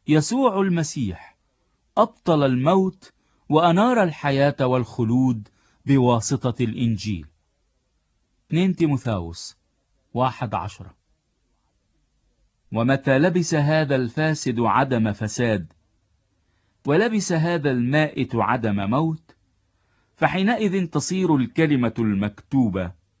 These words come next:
"ابتلع الموت إلى غلبة". أين شوكتك يا موت؟ أين غلبتك يا هاوية؟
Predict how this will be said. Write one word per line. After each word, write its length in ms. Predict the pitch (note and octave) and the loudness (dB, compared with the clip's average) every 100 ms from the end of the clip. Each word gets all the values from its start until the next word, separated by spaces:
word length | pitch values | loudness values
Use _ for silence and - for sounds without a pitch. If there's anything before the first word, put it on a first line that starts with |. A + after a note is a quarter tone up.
| _ _ _ _ _ - | _ _ _ _ _ -4
"ابتلع 560 | D3 - B3+ A#3 F#3 | -4 -2 -2 0 4
الموت 560 | F3 D3+ C3+ D#3+ D3+ C#3+ | 4 4 4 4 4 0
إلى 360 | C#3 B2 A#2+ G#2 | -2 0 0 0
غلبة". 460 | A#2 C3 G2+ F2 - _ _ _ _ _ _ _ - | 0 0 -2 -6 -12 _ _ _ _ _ _ _ -2
أين 280 | G3+ B3 G#3+ | 2 2 0
شوكتك 600 | E3+ E3 D3+ F#3+ F3 E3+ | 0 0 0 -2 -2 -2
يا 240 | D#3 D3+ | 0 0
موت؟ 540 | D#3 F#3 G2 - _ _ _ _ _ _ - | 0 -2 -4 -10 _ _ _ _ _ _ 0
أين 280 | C3 C3+ B2 | 2 4 2
غلبتك 760 | A2+ A#2+ A#2 C#3+ D3 C3 - | 0 0 0 0 -2 -4 -2
يا 280 | B2 A#2 A2 | -2 2 0
هاوية؟ 560 | A2 A#2+ B2+ F#3+ G2 | 0 0 0 0 -4